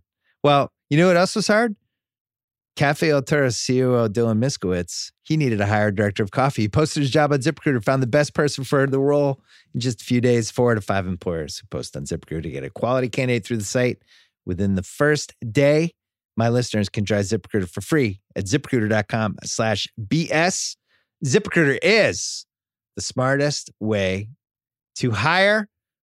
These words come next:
We're also brought to you by the ringer dot com, where we've been writing about baseball and the Oscars and football playoffs. And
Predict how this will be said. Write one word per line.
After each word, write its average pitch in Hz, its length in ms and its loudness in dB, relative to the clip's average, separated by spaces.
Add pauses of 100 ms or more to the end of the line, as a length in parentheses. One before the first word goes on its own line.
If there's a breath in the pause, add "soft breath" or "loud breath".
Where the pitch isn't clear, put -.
(140)
We're 127 80 4
also 135 180 2
brought 143 240 4
to - 60 -2
you 147 60 2
by 131 120 4
the 117 100 0
ringer 151 220 2
dot 139 220 2
com, 147 300 0
where 123 120 0
we've 123 160 0
been 117 160 -2
writing 123 220 0
about 107 260 0
baseball 143 540 0
and 113 80 -2
the 107 60 0
Oscars 135 760 -2
and 85 320 -6 (320 soft breath)
football 147 340 0
playoffs. 131 800 0
And 92 320 -4